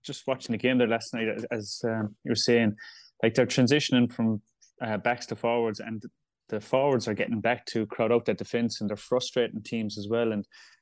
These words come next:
um, the pace they attack in is, is just, everybody is, is gung ho, like, they're, they're going in numbers and numbers.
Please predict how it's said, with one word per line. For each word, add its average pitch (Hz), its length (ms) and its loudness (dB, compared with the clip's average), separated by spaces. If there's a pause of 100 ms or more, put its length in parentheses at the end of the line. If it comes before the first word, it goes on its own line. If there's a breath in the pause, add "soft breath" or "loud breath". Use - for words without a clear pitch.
(360 loud breath)
um, 113 460 -2
the 107 80 -8
pace 135 360 0
they 110 120 0
attack 110 380 -6
in 101 120 -4
is, - 400 -10
is 101 200 -8
just, - 480 -2
everybody 104 460 4
is, - 280 -4 (140)
is - 180 -14
gung 104 180 2
ho, 104 180 2
like, 98 280 0
they're, 95 160 -10 (220)
they're 104 100 2
going 107 380 4
in 98 100 2
numbers 101 380 2
and 101 60 0
numbers. 101 440 0